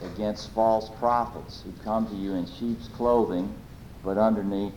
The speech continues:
are wolves on the prowl." Jesus is saying,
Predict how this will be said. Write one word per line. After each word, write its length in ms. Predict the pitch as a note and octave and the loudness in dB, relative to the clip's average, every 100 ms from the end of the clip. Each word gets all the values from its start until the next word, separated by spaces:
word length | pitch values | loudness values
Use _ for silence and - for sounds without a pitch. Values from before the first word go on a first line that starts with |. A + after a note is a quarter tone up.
| - | -2
are 180 | F#2+ F#2 | 0 2
wolves 580 | F#2+ G#2+ A#2 A#2 A2+ | 4 6 8 6 0
on 240 | - G2 F#2+ | -2 0 0
the 80 | F2 | -4
prowl." 720 | - A#2 G#2+ F2+ D2 C2 - - - - - - - - - - - - - - - - - - - - - - - - - - | 2 4 6 4 0 -4 -8 -14 -16 -16 -16 -16 -16 -16 -16 -16 -16 -16 -16 -16 -16 -16 -14 -16 -16 -14 -14 -14 -16 -16 -12 0
Jesus 480 | A2+ B2 A#2 G#2+ | 2 2 0 -4
is 120 | G2 F2 | -6 -2
saying, 480 | A2 G2 F#2+ F#2 | 2 2 2 0